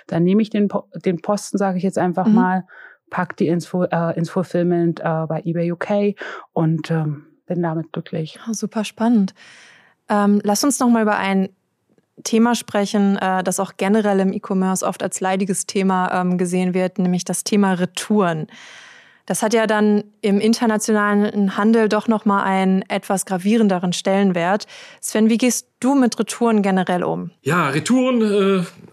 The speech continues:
Speaker 3: ist natürlich immer ein ganz heißes Thema, je nachdem, welchen Markt man da jetzt bedient.
Speaker 2: Ja.
Speaker 3: Also ich sag mal, ähm, viele Retouren kann man vorab schon ganz gut vermeiden.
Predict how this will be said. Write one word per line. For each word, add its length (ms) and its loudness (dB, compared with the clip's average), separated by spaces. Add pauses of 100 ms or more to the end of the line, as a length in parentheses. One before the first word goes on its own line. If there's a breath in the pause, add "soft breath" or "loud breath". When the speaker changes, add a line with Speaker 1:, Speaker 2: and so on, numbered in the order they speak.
(140)
Speaker 3:
ist 240 -6
natürlich 380 -2
immer 160 0
ein 100 0
ganz 260 -4
heißes 380 -4
Thema, 300 -2
je 160 -2
nachdem, 420 -2
welchen 340 -4
Markt 300 -6
man 160 -4
da 140 -2
jetzt 260 -4
bedient. 460 -4
Speaker 2:
Ja. 180 0 (220 loud breath)
Speaker 3:
Also 200 -6
ich 80 -4
sag 200 -4
mal, 380 -2
ähm, 280 -10 (480)
viele 400 -2
Retouren 460 -2
kann 180 -4
man 180 0
vorab 640 -6 (140)
schon 240 -6
ganz 300 -6
gut 160 -6
vermeiden. 560 -2